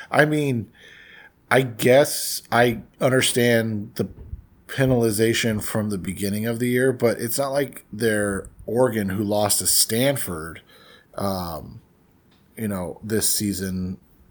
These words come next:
At least they found ways to win those close games. It's an interesting, you know, penalty right now.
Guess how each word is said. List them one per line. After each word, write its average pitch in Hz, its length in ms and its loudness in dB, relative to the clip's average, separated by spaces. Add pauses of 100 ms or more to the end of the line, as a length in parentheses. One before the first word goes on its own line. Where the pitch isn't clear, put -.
At 113 160 -4
least 139 260 0
they 117 140 4
found 110 440 -2
ways 107 240 0
to 92 100 -8
win 117 300 -2
those 90 220 -6
close 92 300 -10
games. 90 380 -10 (540)
It's 165 180 2
an 190 80 4
interesting, 139 800 0 (720)
you 147 100 0
know, 113 160 2
penalty 113 520 0
right 98 200 -2
now. 92 360 -6